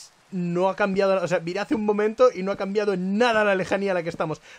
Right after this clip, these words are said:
Por desgracia no me interesa demasiado, eh, lo que estamos encontrando, así que no sé si debería ir. Porque la verdad es que la mansión... a ver... Tiene el tipo de madera que me gusta, así que lo podría aprovechar en ese sentido. No tiene zona exterior,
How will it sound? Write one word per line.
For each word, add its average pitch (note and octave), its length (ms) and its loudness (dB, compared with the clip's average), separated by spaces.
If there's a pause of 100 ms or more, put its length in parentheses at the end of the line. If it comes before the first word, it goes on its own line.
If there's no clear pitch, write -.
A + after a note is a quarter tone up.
(100)
Por G#3+ 200 2
desgracia C#4 640 -4
no F4 100 -6
me F#4 120 -2
interesa F4 460 -6
demasiado, C4 540 -4
eh, D4+ 80 -2
lo C#4 100 -2
que A3 60 -8
estamos C4 280 -6
encontrando, G#3 500 -6
así C#3+ 160 -8
que D#3+ 80 -12
no G#3 80 -10
sé E4+ 140 -16
si D#4 100 -10
debería E3+ 340 -6
ir. G3 200 -6 (680)
Porque E3+ 380 -6
la F3+ 120 -4
verdad F#3 300 -6
es C#4+ 140 -12
que C#4+ 100 -8
la C4+ 100 -4
mansión... B3+ 600 -6
a F3+ 100 -6
ver... A3 220 2 (1400)
Tiene C4 640 0
el B3 220 0
tipo B3 420 0
de A3+ 140 4
madera A3+ 400 2
que B3 100 -4
me A#3+ 120 0
gusta, D4 480 0 (100)
así F3 300 -4
que E3+ 120 -4
lo E3 100 -2
podría F#3+ 280 0
aprovechar A3 400 -2
en A3+ 80 -4
ese G3+ 160 -10
sentido. B3+ 460 0
No C#4 200 0
tiene C#4+ 240 -4
zona C4 220 -2
exterior, B3 480 -2